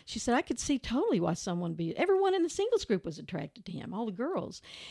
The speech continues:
And, and so he just kinda honed in on me, and, um, he just swept me away. I mean, he was so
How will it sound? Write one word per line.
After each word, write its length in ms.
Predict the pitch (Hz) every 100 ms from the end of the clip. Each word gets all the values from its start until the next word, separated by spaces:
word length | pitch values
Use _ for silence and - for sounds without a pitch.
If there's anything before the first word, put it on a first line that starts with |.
| - -
And, 280 | 214 214 214
and 180 | 208 220
so 140 | -
he 160 | 208 294
just 180 | 359 -
kinda 260 | 240 214
honed 260 | 196 240 247
in 120 | 233 202
on 180 | 190
me, 460 | 196 269 330 226 247
and, 400 | 220 214 214 208 -
um, 480 | 220 214 202 185 190 _ _ - _ _ _
he 160 | - 247
just 200 | 311 -
swept 260 | 208 220
me 100 | 262
away. 320 | 285 311 330 233
I 60 |
mean, 160 | 196 214
he 80 | 220
was 120 | 220
so 360 | 226 220 214